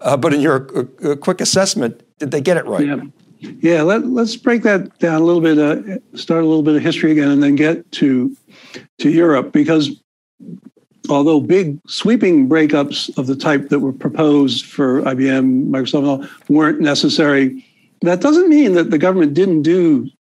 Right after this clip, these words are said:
Speaker 2: some useful things, because they did. Uh, in the case of I B M, gov-, government forces in Europe and, and America basically required I B M to make it easier for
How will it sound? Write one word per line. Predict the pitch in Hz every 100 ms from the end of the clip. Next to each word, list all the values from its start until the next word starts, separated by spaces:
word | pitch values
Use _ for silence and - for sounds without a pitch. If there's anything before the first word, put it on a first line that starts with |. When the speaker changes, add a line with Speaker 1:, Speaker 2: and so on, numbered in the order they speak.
| _
Speaker 2:
some | - 139
useful | 165 170 143
things, | 131 190 147 110
because | 123 131 156 143
they | 147 151
did. | 180 107 104 - - - - - -
Uh, | 135 127 143
in |
the | 139
case | 139 156 156 -
of | 131 131 151
I | 139
B | 135
M, | 151 160 151 151 - - _ _ _ _ _ -
gov-, | 143 160 - 480 151
government | 143 151 147 - - - -
forces | - 160 147 147 131
in | 127
Europe | 135 160 151
and, | 143 131 135 135
and | 139
America | 143 156 143 160 147 - _
basically | 202 226 233 185 147 - - -
required | 151 - 196 196 170
I | 151 143
B | 143
M | 143 135 127
to | 135
make | 135 139
it | 143 143
easier | 147 147 143 131 120
for | - 139 131 120